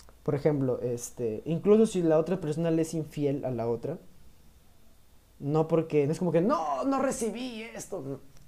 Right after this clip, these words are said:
No, porque si una persona es madura y está enfocada en sus cuatro letras,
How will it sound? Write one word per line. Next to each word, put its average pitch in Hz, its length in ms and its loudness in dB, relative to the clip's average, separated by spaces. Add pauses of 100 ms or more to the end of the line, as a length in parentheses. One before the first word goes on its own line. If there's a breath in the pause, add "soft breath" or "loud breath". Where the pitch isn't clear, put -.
(320)
No, 135 380 -2 (400)
porque 135 220 -4
si 139 120 -8
una 165 200 0
persona 170 520 0
es 160 220 -2
madura 143 500 2
y 123 120 0
está 131 180 -2
enfocada 151 500 2
en 131 80 -4
sus 117 180 -12
cuatro 143 300 -2
letras, - 480 0